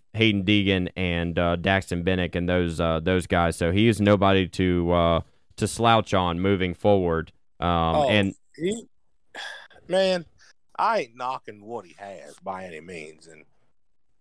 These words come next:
Speaker 2: I, I mean, I think he's got a good deal going with, like, Honda Australia, but he is one, he should have had, he should have a ride over here.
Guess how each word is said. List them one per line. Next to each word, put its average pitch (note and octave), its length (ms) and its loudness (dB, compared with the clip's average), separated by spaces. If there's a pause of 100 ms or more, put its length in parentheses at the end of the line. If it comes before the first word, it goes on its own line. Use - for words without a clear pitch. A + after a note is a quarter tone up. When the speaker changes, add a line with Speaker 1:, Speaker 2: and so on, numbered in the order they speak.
(140)
Speaker 2:
I, B2 220 -2
I B2+ 80 -4
mean, B2+ 240 -6
I C#3+ 80 -2
think D3+ 180 -4
he's C3+ 120 -8
got A#2+ 220 -2
a G2 40 -10
good G#2 260 -10
deal G#2+ 240 -8
going G2+ 260 -8
with, F#2 120 -14
like, F2 280 -8
Honda G2+ 420 -6
Australia, E2 800 -10
but D#2+ 220 -20 (640)
he D3+ 240 -2
is B2+ 160 0
one, A2+ 320 -8 (600)
he D#3+ 140 -6
should - 260 -6
have F2+ 100 -12
had, G2+ 220 -4
he C3+ 140 -4
should C3 200 -10
have G2+ 200 -6
a E2 40 -16
ride D#2+ 360 -12
over - 240 -18
here. C#2+ 240 -20